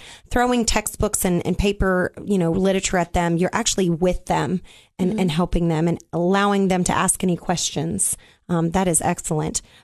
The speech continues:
Speaker 1: Um, so what are some other programs that you have within the Stevens Center?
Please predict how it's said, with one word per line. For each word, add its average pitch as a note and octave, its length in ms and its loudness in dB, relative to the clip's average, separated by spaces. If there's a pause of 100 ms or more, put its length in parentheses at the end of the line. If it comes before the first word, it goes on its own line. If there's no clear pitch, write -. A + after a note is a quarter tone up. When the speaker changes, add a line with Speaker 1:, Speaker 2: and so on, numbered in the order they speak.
Speaker 1:
Um, G3 140 0
so - 240 2
what B3+ 160 2
are F#4 80 2
some - 320 0
other F#3+ 280 2 (600)
programs F3+ 460 2
that - 100 0
you F3+ 140 2
have E3 260 2
within E3+ 260 0
the E3 80 2
Stevens D#3+ 400 2
Center? D3+ 360 -2